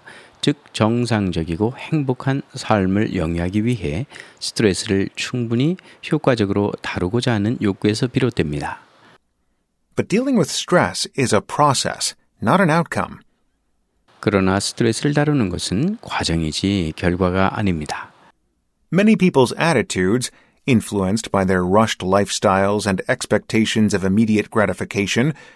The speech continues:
Speaker 2: reflect the need to eradicate stress rather than to manage, reduce, or control their perceptions of it.
Speaker 1: 많은 사람들의 태도는 서두르는 생활 방식과 즉각적인 욕구 충족에 대한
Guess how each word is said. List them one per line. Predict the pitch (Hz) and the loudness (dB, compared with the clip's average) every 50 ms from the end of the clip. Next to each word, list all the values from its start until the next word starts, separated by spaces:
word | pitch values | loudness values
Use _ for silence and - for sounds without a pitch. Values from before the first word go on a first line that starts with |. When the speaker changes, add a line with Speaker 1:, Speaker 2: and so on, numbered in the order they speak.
| _ _ | _ _
Speaker 2:
reflect | - 160 156 - - 247 226 - | -2 -2 0 2 2 0 0 2
the | - 202 | 2 4
need | 185 180 180 180 165 135 | 4 6 6 4 2 0
to | - 135 127 | 0 2 2
eradicate | 113 104 101 127 170 180 180 170 - 156 160 143 - | 4 4 4 2 2 2 0 -2 -2 -2 -4 -2 -4
stress | - - - - 156 107 92 95 - - - _ _ _ _ _ _ | -6 -6 -2 0 0 0 0 0 -4 -6 -8 _ _ _ _ _ _
rather | - 165 202 214 185 180 | -2 2 2 2 2 4
than | 143 135 127 120 | 4 4 4 2
to | 110 - 92 | 2 0 0
manage, | 92 95 120 151 160 160 160 160 139 - - - | 2 2 2 2 4 2 2 0 -2 -6 -6 -4
reduce, | 156 156 131 113 113 113 110 - - - | -2 0 2 4 4 4 2 0 -2 -4
or | - 143 123 113 | -2 -2 0 2
control | - 120 113 110 - - 170 143 107 98 98 92 | 2 2 2 2 2 2 4 4 4 4 2 2
their | 95 92 87 | 0 0 0
perceptions | - - 104 - - 139 120 - - 101 92 90 | 0 -2 -2 0 0 -2 0 0 0 -2 0 -2
of | 87 | -4
it. | - - - - - _ _ _ _ _ _ _ _ _ _ _ _ _ _ _ _ _ _ _ _ | -6 -8 -12 -14 -16 _ _ _ _ _ _ _ _ _ _ _ _ _ _ _ _ _ _ _ _
Speaker 1:
많은 | - 107 98 95 92 95 95 98 95 | 2 4 4 4 4 4 2 0 0
사람들의 | 95 92 98 95 92 90 85 85 82 87 95 95 | -2 -2 -2 0 0 0 -2 -2 -2 -2 -2 -2
태도는 | - - 98 90 90 - 123 107 85 104 165 202 - _ _ - | -2 0 -2 0 0 0 -2 -2 -2 -2 -4 -6 -8 _ _ -16
서두르는 | - - - 127 131 120 120 117 120 127 135 131 110 90 | -10 -6 -4 -2 0 0 2 2 2 2 0 0 0 -2
생활 | 87 - - 120 107 92 90 90 90 | -2 -4 -4 -2 -2 0 0 0 -2
방식과 | - - - 85 82 80 - - 85 _ - - 80 80 110 165 - - - - - - _ - | -4 -6 -8 -8 -6 -6 -6 -8 -6 _ 0 0 0 0 -2 -4 -6 -10 -20 -20 -20 -18 _ -4
즉각적인 | - 113 104 - 101 95 - 98 98 101 120 143 165 - - - - - - | -2 0 2 2 2 2 0 -2 0 0 -2 -2 -4 -6 -10 -20 -16 -6 0
욕구 | 110 113 117 113 - _ _ - - 131 131 139 - - | 2 2 2 0 -2 _ _ -4 -2 0 0 -2 -2 -6
충족에 | - - - 147 131 131 120 110 | -8 -4 -2 -2 0 0 0 0
대한 | 87 76 80 78 82 92 95 - | 0 0 -2 -2 -2 -2 -4 -6